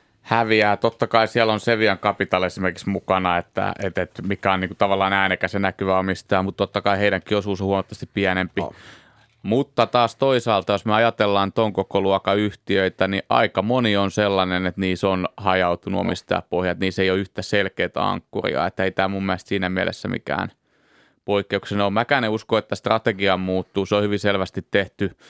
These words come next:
Speaker 1: tai hyvin selvästi sanottu, että nykyinen suunta on oikea, nyt pitää eksekuutata sitä, mut sen sijaan uudet taloudelliset tavoitteethan Nordea on kyllä luvannut
Speaker 2: Mm.
Speaker 1: ensi vuoden, ä, al-, alun korvilla ilmoittaa. Mun mielestä on aivan selvää, että niitä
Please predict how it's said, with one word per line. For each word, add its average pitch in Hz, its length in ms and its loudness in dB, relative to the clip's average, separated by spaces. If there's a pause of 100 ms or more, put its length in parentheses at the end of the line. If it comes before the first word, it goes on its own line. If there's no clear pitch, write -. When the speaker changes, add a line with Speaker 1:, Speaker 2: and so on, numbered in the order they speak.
(460)
Speaker 1:
tai 107 140 4
hyvin 117 180 2
selvästi 113 360 2
sanottu, 107 520 2
että 101 180 0
nykyinen 104 420 0
suunta 98 380 0
on 104 100 0
oikea, 107 540 2 (140)
nyt 104 180 -4
pitää 98 300 2
eksekuutata 98 680 -2
sitä, 95 380 -2
mut 95 180 -4
sen 110 220 0
sijaan 95 380 0 (600)
uudet 120 300 0
taloudelliset 120 380 0
tavoitteethan 98 640 0
Nordea 95 300 0
on 95 60 -4
kyllä 98 160 -2
luvannut 92 560 -2
Speaker 2:
Mm. - 280 -20
Speaker 1:
ensi 101 220 -4
vuoden, 95 380 0
ä, 110 360 -10
al-, 104 460 0
alun 101 380 0 (160)
korvilla 101 560 0 (460)
ilmoittaa. 104 640 2
Mun 104 120 -2
mielestä 101 260 -2
on 101 60 0
aivan 101 240 2
selvää, 95 540 2
että 90 160 -4
niitä 92 300 0